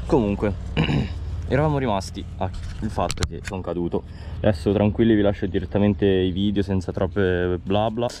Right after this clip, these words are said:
Erano quei giorni in cui stavo imparando, cioè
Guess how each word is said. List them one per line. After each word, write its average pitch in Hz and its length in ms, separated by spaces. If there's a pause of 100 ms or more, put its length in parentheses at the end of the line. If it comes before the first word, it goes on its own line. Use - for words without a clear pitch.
Erano 127 280
quei 131 140
giorni 147 220
in 143 40
cui 113 100
stavo 101 360 (220)
imparando, 107 840 (240)
cioè 101 140